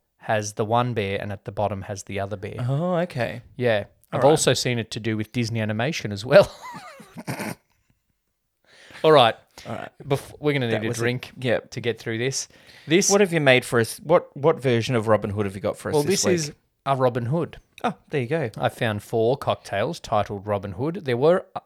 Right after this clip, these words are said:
Speaker 1: another one, a fifth one, but it
Speaker 2: Ah.
Speaker 1: had some fancy fucking ingredients that you can only get imported from
Speaker 2: Fucking Taron.
Speaker 1: Japan or something.
Speaker 2: That sounds exactly like Taron
Speaker 1: Yeah.
Speaker 2: Egerton.
Speaker 1: So I'm like, "I'm not doing that one."
Speaker 2: <gasps>
Speaker 1: And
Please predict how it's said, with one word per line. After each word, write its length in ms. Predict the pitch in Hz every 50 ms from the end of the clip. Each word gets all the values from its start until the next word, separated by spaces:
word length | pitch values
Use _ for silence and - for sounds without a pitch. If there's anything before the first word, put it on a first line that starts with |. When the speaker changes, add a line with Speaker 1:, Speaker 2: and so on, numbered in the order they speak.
| _ -
Speaker 1:
another 280 | 139 135 143 165 165 147
one, 360 | 101 95 98 104 120 135 139 _ _ _ _ _ _ _ _ _ -
a 60 | -
fifth 340 | - - 170 165 - - -
one, 260 | - - - - 117 - _ _ _ _ _ _ _ _ _ _ _
but 300 | - 110 107 104 - - - 107 101
it 120 | 135 139
Speaker 2:
Ah. 40 | 95
Speaker 1:
had 220 | 143 160 160 139 -
some 180 | - 120 113
fancy 600 | 104 - - 113 104 104 104 98 - - 104 98
fucking 340 | 95 - - 101 - - 98
ingredients 580 | 95 95 95 95 92 92 95 95 92 95 - -
that 160 | - 104 95 - _ _ _ _
you 140 | - 123 110
can 160 | - 110 101
only 260 | 101 98 101 98 101
get 220 | 95 92 104 101 98
imported 580 | 101 98 - - - 107 107 104 - 117 101 -
from 140 | - 110
Speaker 2:
Fucking 60 | 98 95
Taron. 40 |
Speaker 1:
Japan 500 | 95 104 98 101 - 110 101 101 98 95
or 100 | 95 95
something. 420 | - - 107 - - - - - - -
Speaker 2:
That 200 | 131 113 107 -
sounds 300 | - 135 120 117 104 113
exactly 380 | 104 104 123 127 - - 104
like 180 | 85 80 87 -
Taron 220 | - 117 101 92 90
Speaker 1:
Yeah. 40 | 95 101 113 117
Speaker 2:
Egerton. 220 | 113 104 - - - - _
Speaker 1:
So 200 | - - - 117
I'm 220 | 110 110 113 113 110
like, 220 | 110 107 104 -
"I'm 80 | 135 135
not 140 | 123 -
doing 160 | - 104 95 92
that 140 | 101 -
one." 180 | 101 104 - 113 - - - _ _ _ -
Speaker 2:
<gasps> 0 |
Speaker 1:
And 320 | - 107 104 101 101 95